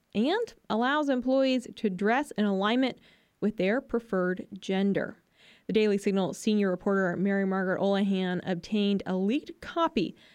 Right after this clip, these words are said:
of Fox News's employee handbook and broke the news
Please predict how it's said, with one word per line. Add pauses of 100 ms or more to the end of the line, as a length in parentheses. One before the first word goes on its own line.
(140)
of
Fox
News's
employee
handbook (180)
and
broke
the
news